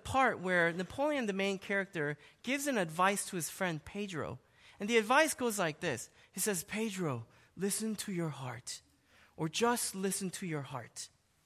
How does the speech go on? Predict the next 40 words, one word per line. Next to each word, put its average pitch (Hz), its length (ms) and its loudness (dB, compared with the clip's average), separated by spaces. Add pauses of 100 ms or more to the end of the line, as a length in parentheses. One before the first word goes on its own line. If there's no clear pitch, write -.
(420)
Now, 226 160 12
this 311 180 6
is 339 100 2
a 302 80 4
common 285 480 4
advice 214 440 4
that 190 120 0
we 208 140 -2
give 185 560 2 (240)
to 208 120 -6
one 233 240 0
another 208 380 4
and 175 160 2
that 180 140 0
you 196 160 -4
hear, 214 500 2 (280)
uh, 175 200 2
often. 165 520 0 (840)
But 208 160 -2
this 294 200 2
is 320 120 -2
a 302 80 0
dangerous 208 720 -4
advice 143 640 -4 (400)
because 226 260 0
our 226 80 2
hearts 294 500 0
are 185 120 0
deceitful. 165 800 -4 (600)
And - 100 6
I 254 80 12
realize 269 540 6
the 208 100 4
intentions 214 580 0
behind 175 420 0
this 156 160 -4
when 151 120 -2
people 175 360 -6
say 247 260 2
it. 165 260 0